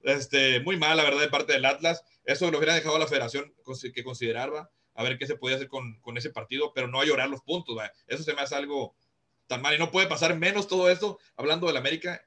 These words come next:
a esas alturas, ¿verdad? A esas alturas de pleno siglo veintiuno, a lo que está la tecnología, el fútbol, todo,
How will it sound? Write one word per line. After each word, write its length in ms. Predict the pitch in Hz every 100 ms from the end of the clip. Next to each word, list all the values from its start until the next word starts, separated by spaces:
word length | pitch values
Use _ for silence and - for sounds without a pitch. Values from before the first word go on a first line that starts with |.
| _
a 40 | 117
esas 160 | 131
alturas, 360 | 143 117 143 110
¿verdad? 160 | 95 - _
A 60 | 127
esas 160 | 151
alturas 280 | 135 151 151
de 300 | 131 120 113 _ -
pleno 160 | 139
siglo 180 | 147 151
veintiuno, 600 | 139 117 123 156 156 - _ _
a 60 | 120
lo 120 | 123
que 60 | 117
está 140 | 139
la 100 | 139
tecnología, 460 | 127 117 110 147 143
el 80 |
fútbol, 460 | 135 131 139 151 151
todo, 320 | 143 156 -